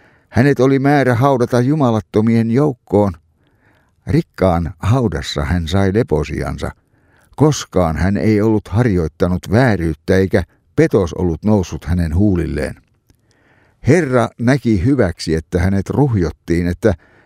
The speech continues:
hänet lävistettiin. Mutta kun hän antoi itsensä sovitusuhriksi, hän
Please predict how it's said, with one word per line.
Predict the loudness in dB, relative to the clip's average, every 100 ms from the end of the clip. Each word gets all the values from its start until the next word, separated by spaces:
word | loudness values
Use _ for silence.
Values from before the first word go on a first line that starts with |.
| -4
hänet | 0 0 -4 -4
lävistettiin. | 0 0 0 -4 -10 -12 _ -10 -8 -10 _ _ _ _ _ _ _ _ _ -6
Mutta | -4 0 0 0 _ _ _ _
kun | 0 2
hän | 2
antoi | 2 0 2 2 2
itsensä | -2 0 0 0
sovitusuhriksi, | 0 0 2 2 0 -2 -2 0 0 -4 -2 0
hän | 0